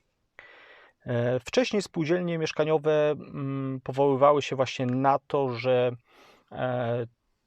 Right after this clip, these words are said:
pomiędzy nią a, a spółdzielcami nie ma, e, charakteru, e, tutaj właśnie, mm, nie ma zastosowania,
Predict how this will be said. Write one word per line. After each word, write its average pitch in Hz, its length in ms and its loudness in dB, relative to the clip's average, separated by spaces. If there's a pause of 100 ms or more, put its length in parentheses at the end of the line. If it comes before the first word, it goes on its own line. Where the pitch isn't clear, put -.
(600)
pomiędzy 127 580 -2
nią 139 520 0
a, 120 440 0 (340)
a 120 280 -6
spółdzielcami 131 1040 -2 (420)
nie 123 160 2
ma, 123 360 2 (180)
e, 117 320 -6
charakteru, 120 720 -2 (500)
e, 113 420 -6
tutaj 123 400 -2
właśnie, 120 400 -2
mm, 113 800 -8
nie 135 120 0
ma 147 80 4
zastosowania, 127 880 0